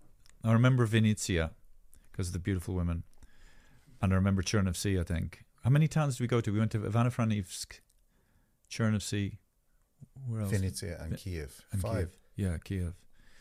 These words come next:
Speaker 1: Kiev is cool as well. That square. You lived near that square, didn't
Speaker 2: Yeah.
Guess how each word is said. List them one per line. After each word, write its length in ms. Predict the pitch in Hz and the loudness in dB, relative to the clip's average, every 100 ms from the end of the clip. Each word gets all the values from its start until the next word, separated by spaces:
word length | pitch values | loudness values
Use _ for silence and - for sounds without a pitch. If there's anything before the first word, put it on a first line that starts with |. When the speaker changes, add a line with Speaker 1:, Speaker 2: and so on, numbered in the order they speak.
| - - - - | -20 -20 -20 -8
Speaker 1:
Kiev 320 | - 107 92 | 0 2 2
is 140 | 90 - | -2 -4
cool 280 | 98 95 | -4 -2
as 140 | 87 92 | -2 -2
well. 300 | 87 85 - | -2 -2 -4
That 180 | - 98 | -6 -4
square. 500 | - - 95 90 90 - - - - - | -4 -2 -2 0 -4 -8 -20 -20 -20 -4
You 140 | 117 113 | 0 2
lived 220 | 110 113 | 0 0
near 160 | 101 | -2
that 160 | 90 90 | -2 -6
square, 240 | - 104 95 | -6 -4 -2
didn't 180 | |
Speaker 2:
Yeah. 40 | 101 | -2